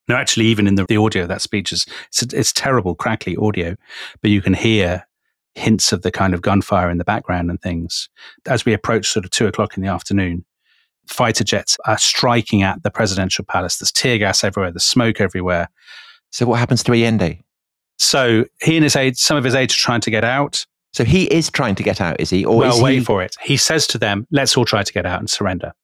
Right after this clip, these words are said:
Speaker 1: There's about thirty people. They start to go out. There's a guy called Doctor Patricio Aguijon,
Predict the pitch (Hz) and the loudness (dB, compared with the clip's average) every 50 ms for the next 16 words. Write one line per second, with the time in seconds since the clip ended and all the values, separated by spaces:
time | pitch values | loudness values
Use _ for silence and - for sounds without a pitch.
0 | _ - 110 107 131 120 - - 131 117 104 - - - 98 87 - - 82 - | _ -4 0 0 0 0 0 0 0 0 -2 -2 -6 -6 -8 -8 -8 -10 -14 -16
1 | _ _ _ _ _ _ - - - - _ _ _ 117 117 110 - - 151 135 | _ _ _ _ _ _ -20 -20 -20 -20 _ _ _ -4 -2 0 0 0 2 2
2 | 135 117 - - 127 120 - 117 107 101 92 92 87 - - - - - _ _ | 2 0 0 -2 -4 -2 0 2 2 2 2 0 -2 -4 -8 -12 -14 -16 _ _
3 | _ - - _ _ 151 139 107 113 117 135 143 143 127 - 131 113 110 - - | _ -20 -20 _ _ 0 0 2 2 0 0 0 -2 0 2 2 2 2 0 -4
4 | - - 123 110 - - 123 - - - 113 - - - - 156 135 - - 131 | -4 -4 -4 -2 -2 -2 -4 -2 -2 -4 -4 -4 -4 -2 0 2 2 2 2 2
5 | 123 117 110 - _ _ _ _ _ _ _ - 110 107 - - 110 113 123 - | 2 2 0 -2 _ _ _ _ _ _ _ -2 -2 -2 0 2 2 2 2 2
6 | - - - - 87 82 | 0 -2 -2 -2 -4 -6